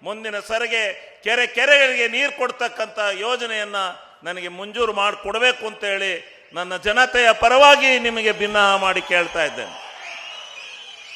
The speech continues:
ಇದು ಒಂದು ಹೋರಾಟ. ಬಹಳ ವರ್ಷಗಳ ಕಾಲ ಈ ರಾಜ್ಯದ, ಈ ಜಿಲ್ಲೆಯ ಇತಿಹಾಸವನ್ನು ಆಳದಂಥವರು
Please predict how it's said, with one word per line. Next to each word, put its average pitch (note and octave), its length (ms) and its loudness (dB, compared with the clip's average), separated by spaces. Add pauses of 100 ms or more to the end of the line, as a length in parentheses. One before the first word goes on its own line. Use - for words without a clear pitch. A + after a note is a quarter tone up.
(2000)
ಇದು A#3+ 200 -6
ಒಂದು B3+ 540 0 (360)
ಹೋರಾಟ. A3+ 480 2 (1400)
ಬಹಳ F3+ 240 2
ವರ್ಷಗಳ B3+ 520 2
ಕಾಲ B3+ 260 2 (680)
ಈ G#3+ 60 2
ರಾಜ್ಯದ, B3 480 2 (520)
ಈ A#3 120 -8
ಜಿಲ್ಲೆಯ C4 420 0
ಇತಿಹಾಸವನ್ನು B3+ 680 -2
ಆಳದಂಥವರು B3+ 800 -2